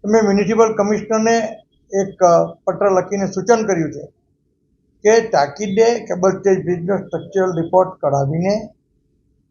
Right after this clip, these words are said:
અને જો એ સ્ટ્રક્ચરલ રિપોર્ટ પોઝિટ-, પોઝિટિવ આવે તો જેટલા પટ્ટમાં નદી છે તેટલા પટ્ટમાં એક સેફ્ટી નેટ લગાડવામાં આવે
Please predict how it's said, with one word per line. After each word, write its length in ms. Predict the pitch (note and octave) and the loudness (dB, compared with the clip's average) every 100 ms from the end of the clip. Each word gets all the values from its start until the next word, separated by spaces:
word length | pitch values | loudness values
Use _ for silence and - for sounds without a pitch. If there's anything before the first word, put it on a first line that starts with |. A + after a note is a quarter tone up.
| _ _ - | _ _ -8
અને 140 | E3+ F3+ | 0 4
જો 140 | G3+ | 8
એ 120 | B3 | 8
સ્ટ્રક્ચરલ 480 | A3 A3+ A3 A3+ G#3+ | 6 -2 -4 -4 -2
રિપોર્ટ 300 | G3 G3+ G3 - - | -2 -4 -6 -8 -8
પોઝિટ-, 360 | F3 E3+ G#3 F3 F#3 F3+ | -6 -4 -2 2 2 2
પોઝિટિવ 500 | F3 - G3 G3 D#3 | -2 0 -4 -4 0
આવે 280 | C#3+ F3 C3+ - _ _ _ _ _ _ _ - | 2 2 -2 -6 _ _ _ _ _ _ _ 0
તો 200 | G#3+ B3 - - - | 4 4 0 -10 -14
જેટલા 440 | C#3+ F#3 - A3+ | -4 -4 2 4
પટ્ટમાં 480 | G#3 G3+ G3 G3+ G3 | 4 2 -2 -2 -2
નદી 380 | F3 E3+ E3+ G3+ | -2 -4 -4 -6
છે 180 | G#3 G#3+ | -4 -4
તેટલા 340 | G3 F3 G3 | -6 -4 -2
પટ્ટમાં 760 | F#3+ F3+ - F#3+ G#3 G#3+ - - - - F3 | -2 -4 -2 2 2 2 -8 -20 -20 -8 -8
એક 120 | E3+ | -6
સેફ્ટી 500 | - F#3+ F#3+ A3 E3+ | -2 -2 0 -4 2
નેટ 340 | F3 A3 G#3+ | 4 4 2
લગાડવામાં 540 | F#3+ E3+ E3 D#3+ D#3+ D#3 | 2 4 4 2 2 2
આવે 260 | F3 D3+ | 4 2